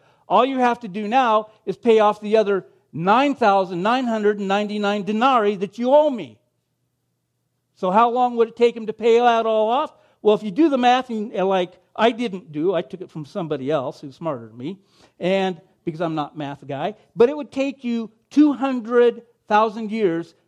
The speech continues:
to pay off the ten thousand denarii. All right? So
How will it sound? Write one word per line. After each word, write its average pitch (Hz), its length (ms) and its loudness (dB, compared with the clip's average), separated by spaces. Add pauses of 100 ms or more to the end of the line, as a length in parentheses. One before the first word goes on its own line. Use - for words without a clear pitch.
to 185 80 -10
pay 233 380 2
off 175 500 0 (260)
the 170 140 -4
ten 226 300 -2
thousand 180 580 -2 (280)
denarii. 214 600 2 (2000)
All 151 120 -2
right? 240 260 0 (360)
So 190 500 0